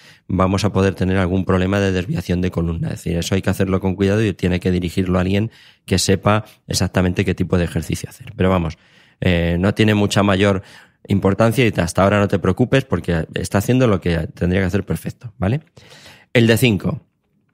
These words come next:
El de cinco tiene que jugar, divertirse y si se divierte con una mancuerna y no se hace daño,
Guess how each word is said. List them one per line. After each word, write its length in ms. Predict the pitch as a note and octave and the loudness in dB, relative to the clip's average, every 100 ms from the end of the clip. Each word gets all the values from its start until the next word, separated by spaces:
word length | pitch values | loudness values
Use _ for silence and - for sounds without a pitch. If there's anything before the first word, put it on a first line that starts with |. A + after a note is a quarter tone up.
| _ _ _ _ | _ _ _ _
El 100 | - | 0
de 80 | G2+ | 2
cinco 240 | A#2 G#2+ | 2 0
tiene 200 | G2+ F2 | 0 0
que 220 | D#2 E2+ D#2+ | 0 -2 -2
jugar, 420 | - E2+ F#2 F2 | -4 -2 0 0
divertirse 540 | E2+ E2 E2 F#2 F#2 | 0 -2 -2 -2 0
y 20 | |
si 140 | F2+ E2+ | 0 0
se 160 | F2 | 0
divierte 340 | E2+ G2 A2 A2 | 0 0 0 0
con 120 | A2+ | 2
una 120 | A2+ | 2
mancuerna 560 | G#2+ G#2 A#2+ A2 G#2+ A2 _ _ _ _ - | 0 0 2 2 0 -4 _ _ _ _ -6
y 460 | G2+ G2 G2 G2 G2 | 0 2 2 2 2
no 120 | G2+ | 0
se 120 | F#2+ | 0
hace 140 | G2 G#2+ | 0 2
daño, 300 | A2 A#2 | 2 2